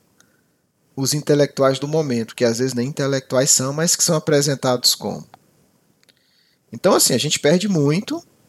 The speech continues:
O objetivo inicial dos nossos estudos é simplesmente mostrar o que Kardec pensa.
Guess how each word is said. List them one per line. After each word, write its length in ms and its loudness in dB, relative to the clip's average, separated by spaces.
O 380 2
objetivo 800 0
inicial 480 2
dos 160 -6
nossos 240 0
estudos 320 -2
é 60 4
simplesmente 600 0
mostrar 340 2
o 60 0
que 100 -6
Kardec 520 2
pensa. 520 0